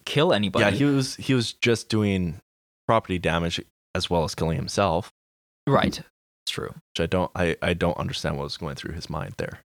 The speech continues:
Speaker 1: Um,
Speaker 2: I don't know. It doesn't, it doesn't make sense from a terrorist attack perspective or a personal perspective, I think, because if you're going to kill yourself in that way,
Speaker 1: I don't know. He's deep in that
Speaker 2: you're,
Speaker 1: rabbit
Speaker 2: you're
Speaker 1: hole.
Speaker 2: making, you're making, uh,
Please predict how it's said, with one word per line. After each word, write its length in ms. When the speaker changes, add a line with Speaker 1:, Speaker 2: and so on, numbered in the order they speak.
Speaker 1:
Um, 140
Speaker 2:
I 80
don't 140
know. 240
It 140
doesn't, 340
it 100
doesn't 260
make 180
sense 200
from 200
a 40
terrorist 540
attack 460
perspective 580
or 440
a 40
personal 380
perspective, 720
I 140
think, 240
because 260
if 140
you're 80
going 180
to 80
kill 160
yourself 520
in 140
that 240
way, 480
Speaker 1:
I 80
don't 100
know. 160
He's 180
deep 200
in 60
that 100
Speaker 2:
you're, 100
Speaker 1:
rabbit 200
Speaker 2:
you're 100
Speaker 1:
hole. 80
Speaker 2:
making, 420
you're 140
making, 500
uh, 280